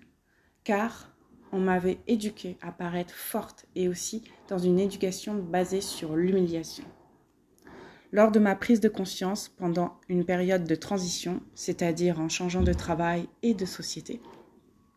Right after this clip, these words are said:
j'ai pris le pouvoir de ma vie, c'est-à-dire le pourvoir, je viens de dire le pourvoir, qui revient à reprendre notre façon de nous voir. C'est ça le véritable pouvoir,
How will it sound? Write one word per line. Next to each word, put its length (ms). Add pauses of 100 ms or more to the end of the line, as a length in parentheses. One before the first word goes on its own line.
(760)
j'ai 180
pris 180
le 220 (340)
pouvoir 920
de 80
ma 200
vie, 280 (280)
c'est-à-dire 520
le 120
pourvoir, 1300 (720)
je 260
viens 180
de 60
dire 260
le 100
pourvoir, 1040 (400)
qui 140
revient 480 (120)
à 120
reprendre 640 (720)
notre 240
façon 320
de 160
nous 400
voir. 720
C'est 140
ça 220
le 100
véritable 600
pouvoir, 640